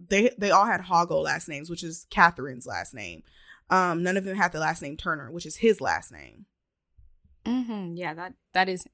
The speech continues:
Speaker 2: interesting.
Speaker 1: Yeah. Um, so that's just a, a random tidbit. But, um, this was a direct quote from him, um, per Bethesda magazine, that he said about his kids before he left.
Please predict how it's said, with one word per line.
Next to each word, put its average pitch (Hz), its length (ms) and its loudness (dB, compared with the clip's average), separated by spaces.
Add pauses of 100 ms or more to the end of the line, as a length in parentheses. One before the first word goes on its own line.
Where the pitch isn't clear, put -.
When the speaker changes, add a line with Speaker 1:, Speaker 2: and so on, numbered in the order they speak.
Speaker 2:
interesting. 170 540 -6
Speaker 1:
Yeah. 175 340 2 (720)
Um, 170 640 4 (180)
so 160 380 0
that's 180 220 0
just 156 160 -6
a, 147 100 -10 (180)
a 170 80 -4
random 156 300 -4
tidbit. - 400 -8 (520)
But, 196 440 8
um, 175 200 4
this 226 160 6
was 269 140 -2
a 202 60 0
direct 180 340 6
quote 208 300 0
from 190 180 -6
him, 170 560 -2
um, 160 580 -6 (120)
per 196 200 8
Bethesda 175 440 -2
magazine, 165 720 -6 (260)
that 180 140 4
he 185 100 0
said 160 320 2
about 160 260 4
his 170 160 -4
kids 165 240 -4
before 160 220 -10
he 165 80 -4
left. - 300 -8